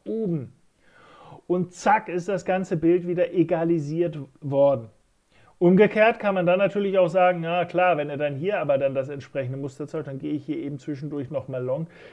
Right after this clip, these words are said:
Die Chance hatte man im Kleinen hier teilweise,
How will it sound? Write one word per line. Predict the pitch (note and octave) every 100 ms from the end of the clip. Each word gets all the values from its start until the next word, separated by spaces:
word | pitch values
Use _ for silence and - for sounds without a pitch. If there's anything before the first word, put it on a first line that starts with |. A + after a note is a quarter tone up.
| -
Die | D#3+
Chance | D#3 - C#3+ D3+ -
hatte | D#3+ E3+
man | D3 C#3+
im | C3 -
Kleinen | - B2 C3+ E3+ E3+
hier | D#3 D3
teilweise, | - C3+ D3 C#3+ C#3+ C#3